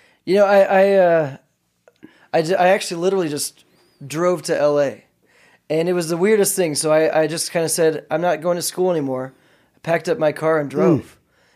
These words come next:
Speaker 1: and it was, like, literally over the course of a couple days.
Speaker 2: Wow.
Speaker 1: Uh,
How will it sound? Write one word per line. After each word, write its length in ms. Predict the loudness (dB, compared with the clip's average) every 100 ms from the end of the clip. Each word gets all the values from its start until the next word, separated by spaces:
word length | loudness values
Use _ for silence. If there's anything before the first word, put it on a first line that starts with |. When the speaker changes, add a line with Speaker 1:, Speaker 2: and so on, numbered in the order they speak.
| _ -6
Speaker 1:
and 120 | 0
it 40 |
was, 180 | 2 2
like, 100 | 2
literally 360 | 2 2 2 0
over 180 | -2 -6
the 80 |
course 260 | -4 -6 -6
of 80 | -10
a 60 |
couple 260 | -8 -10 -8
days. 540 | -6 -6 -6 -10 -14 _ _ _ _ _ -12
Speaker 2:
Wow. 440 | -8 -2 0
Speaker 1:
Uh, 20 | 2